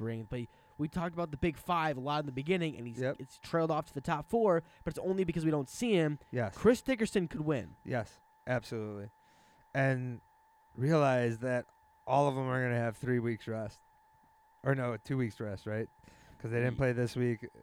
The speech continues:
Speaker 1: Yeah, the,
Speaker 2: Yeah.
Speaker 1: except for Ricky.
Speaker 2: Yeah, except for Ricky. Ricky's the only one that, man, Ricky's a fucking grinder.
Speaker 1: He, he owns it.
Speaker 2: <laughs> He's a grinder.
Speaker 1: And he's one of them ones that, like, doesn't have to be a grinder, but he
Speaker 2: No.
Speaker 1: just loves
Speaker 2: Oh,
Speaker 1: it.
Speaker 2: yeah, yeah, he just fucking enjoys it.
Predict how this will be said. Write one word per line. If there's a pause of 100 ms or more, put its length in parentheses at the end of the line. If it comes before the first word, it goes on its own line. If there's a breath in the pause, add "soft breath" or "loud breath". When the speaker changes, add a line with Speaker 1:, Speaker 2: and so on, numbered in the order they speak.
(220)
Speaker 1:
Yeah,
the,
Speaker 2:
Yeah.
Speaker 1:
except
for
Ricky.
Speaker 2:
Yeah,
except
for
Ricky. (180)
Ricky's
the
only
one
that, (180)
man,
Ricky's
a
fucking
grinder.
Speaker 1:
He,
he
owns (100)
it.
Speaker 2:
<laughs>
He's
a
grinder.
Speaker 1:
And
he's
one
of
them
ones
that, (160)
like,
doesn't
have
to
be
a
grinder,
but
he
Speaker 2:
No.
Speaker 1:
just
loves
Speaker 2:
Oh,
Speaker 1:
it.
Speaker 2:
yeah,
yeah,
he
just
fucking
enjoys
it.